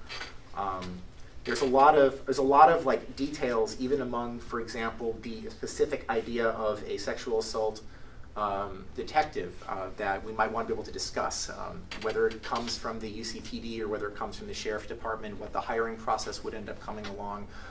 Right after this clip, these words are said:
um, how the, um, person would interface in, uh, internally, um, with, uh, um, what, how the jurisdictions would. There are all sorts of, like, complex, complex, complexity there,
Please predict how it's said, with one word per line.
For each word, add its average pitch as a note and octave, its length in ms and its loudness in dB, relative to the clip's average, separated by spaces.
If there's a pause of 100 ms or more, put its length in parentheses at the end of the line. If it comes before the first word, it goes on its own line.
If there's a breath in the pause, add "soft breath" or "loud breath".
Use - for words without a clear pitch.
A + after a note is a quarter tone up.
(180 loud breath)
um, G2+ 240 -2
how G#2+ 500 -2
the, G#2 240 -6
um, G2+ 380 -6
person A#2+ 280 -4
would G#2+ 140 -2
interface A2 480 -2
in, G2 80 -8 (180)
uh, G2+ 200 -4
internally, G#2+ 640 -6
um, G2 200 -8
with, G2 280 -10
uh, F#2+ 240 -6 (240)
um, F#2 240 -8 (120)
what, A2 140 -2 (280)
how - 180 -6
the A2 80 -6
jurisdictions G#2 500 -4
would. A2+ 80 -6
There A#2 120 0
are C3+ 40 6
all D3 80 8
sorts D3+ 200 2
of, - 60 -2
like, - 120 0
complex, - 600 -4
complex, - 440 -6 (120)
complexity G#2+ 440 -8
there, F#2 260 -4